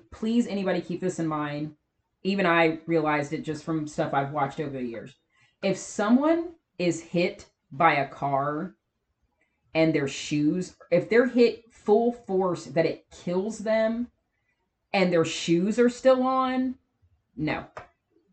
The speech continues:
There was no other damage to his body, and his shoes were still on. No other damage except to his head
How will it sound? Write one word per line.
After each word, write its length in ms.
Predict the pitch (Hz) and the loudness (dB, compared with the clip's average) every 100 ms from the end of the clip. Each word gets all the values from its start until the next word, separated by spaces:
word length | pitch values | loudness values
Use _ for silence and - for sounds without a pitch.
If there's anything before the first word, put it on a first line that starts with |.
| _ _ _ _ _ _ _ _ - | _ _ _ _ _ _ _ _ -2
There 140 | 190 | 0
was 180 | 175 160 | 2 2
no 640 | 175 175 185 190 214 233 - - | 2 2 2 4 4 0 -4 0
other 560 | 175 180 175 160 151 - | 4 4 4 2 0 -4
damage 600 | 170 160 160 156 - - | 0 2 0 -4 -12 -16
to 500 | - 190 185 202 208 | -6 -2 -2 -2 -6
his 280 | 202 180 170 | -4 -4 -4
body, 680 | 151 156 143 135 78 85 - _ _ _ _ _ - | 0 0 2 -2 -4 -14 -18 _ _ _ _ _ -2
and 300 | 202 240 240 | 2 6 6
his 160 | 214 | 4
shoes 400 | - - 202 190 | -2 -4 -2 -2
were 120 | 160 | -4
still 340 | 170 - 165 151 | -8 -2 -2 -2
on. 500 | 139 131 - 131 131 _ _ _ _ _ _ | -4 -6 -8 -16 -18 _ _ _ _ _ _
No 400 | 170 175 185 196 | -2 2 6 6
other 200 | 190 180 | 6 4
damage 400 | 156 156 143 131 | 2 0 -2 -6
except 340 | 135 - 135 - | -10 -8 -8 -8
to 100 | 135 | -12
his 120 | 120 | -10
head 240 | 120 - | -12 -12